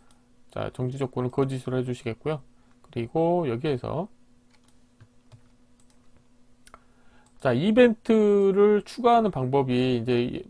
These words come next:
보통은 여기 이벤트 구조에서 마우스 오른쪽 클릭하신 다음에 이벤트 케이스를 추가해서 하실 수 있지만 이제 이런 방법도 있습니다.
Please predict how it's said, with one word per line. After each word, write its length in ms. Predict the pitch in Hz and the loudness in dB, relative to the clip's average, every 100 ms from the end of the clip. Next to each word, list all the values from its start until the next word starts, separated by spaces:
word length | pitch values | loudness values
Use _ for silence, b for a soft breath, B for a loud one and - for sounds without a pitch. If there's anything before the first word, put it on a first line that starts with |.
| - | -10
보통은 480 | 135 147 139 135 | -8 -4 -2 -2
여기 180 | 123 120 | -2 -2
이벤트 300 | 139 175 165 | -2 -2 -2
구조에서 440 | - 143 143 127 135 | -6 -2 0 0 2
마우스 320 | 110 143 147 | 2 2 0
오른쪽 340 | 127 143 147 | -2 -2 -8
클릭하신 420 | - 147 139 139 | -8 -4 -4 -4
다음에 560 | 123 113 113 139 170 185 b b b b | -4 -4 -4 -2 -2 -2 b b b b
이벤트 380 | 131 160 175 165 | -6 0 0 0
케이스를 460 | - 165 165 - 151 | -4 -4 -4 -4 -6
추가해서 540 | - - 180 165 151 | -6 2 4 4 0
하실 220 | 151 165 - | -4 -6 -6
수 120 | 139 | -6
있지만 560 | 123 - 127 147 104 - b b b - | -6 -6 -2 -2 -4 -12 b b b -14
이제 120 | 120 120 | -4 -2
이런 240 | 143 185 | 2 2
방법도 400 | 156 127 123 165 | 2 -2 -4 -4
있습니다. 480 | 139 131 110 110 | -4 -8 -10 -12